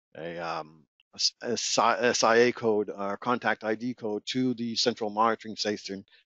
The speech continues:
to, uh, call the emergency response team, so on and so forth. In addition to that, so we can activate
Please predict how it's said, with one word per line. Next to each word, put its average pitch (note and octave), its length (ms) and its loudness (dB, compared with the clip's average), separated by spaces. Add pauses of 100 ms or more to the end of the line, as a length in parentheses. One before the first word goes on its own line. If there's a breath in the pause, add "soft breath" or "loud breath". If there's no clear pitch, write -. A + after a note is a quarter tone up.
to, G#2 460 4
uh, F#2 280 6 (420 soft breath)
call G#2 260 6
the G2+ 140 -4
emergency G2 600 -4
response F#2+ 500 -2
team, D#2+ 260 -12
so F#2 140 -10
on E2+ 60 -10
and E2+ 100 -10
so G2+ 160 -4
forth. - 320 -10 (380 loud breath)
In F#3+ 100 4
addition E3 360 4
to B2+ 100 -2
that, A2+ 220 2 (140)
so - 140 0
we B2 120 0
can A#2 240 -4 (200)
activate B2+ 420 0